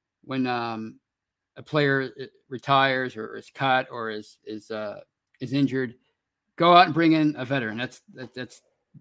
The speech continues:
that's, there's more of a demand for that now than, than there's ever been. I think, you know, 'cause of the popularity of the N F L, the twenty-four seven, three sixty-five nature of, of the s-, of the league now, and all the fans having a voice.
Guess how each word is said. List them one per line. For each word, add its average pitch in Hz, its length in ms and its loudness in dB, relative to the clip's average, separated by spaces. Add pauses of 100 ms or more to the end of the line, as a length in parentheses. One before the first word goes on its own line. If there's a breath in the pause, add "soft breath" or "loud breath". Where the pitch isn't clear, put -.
(760)
that's, 147 280 -12 (180)
there's 147 220 -4
more 165 160 4
of 147 80 0
a 143 40 -2
demand 147 640 0
for 143 120 -10
that 143 260 0 (240)
now 143 320 2
than, 131 260 -4
than 135 160 -2
there's 127 160 -4
ever 135 140 -2
been. 120 260 -6
I 117 80 -6
think, 143 160 -18
you 147 100 -6
know, 113 80 -6
'cause 127 160 -12
of 127 40 -6
the 110 60 -10
popularity 120 640 -2
of 120 160 -8 (200)
the 131 100 0
N 131 120 -2
F 120 160 -6
L, 120 320 2 (340)
the 147 60 -12
twenty-four 147 460 0
seven, 143 300 0
three 143 180 -2
sixty-five 135 1120 -2
nature 135 380 -2
of, 135 260 -4 (340)
of 135 140 -4
the 131 80 -6
s-, - 120 -12
of 131 180 -10
the 131 100 -8
league 131 260 -2
now, 131 300 0
and 113 160 -4 (1600 soft breath)
all 151 180 8
the 139 80 0
fans 151 320 2
having 143 300 4
a 131 40 -2
voice. 131 580 -4